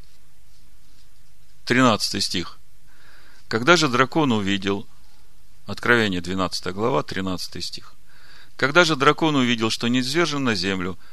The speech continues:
начал преследовать» кого? Жену.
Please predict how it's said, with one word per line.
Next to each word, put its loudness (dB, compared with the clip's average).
начал 2
преследовать» 0
кого? 4
Жену. 2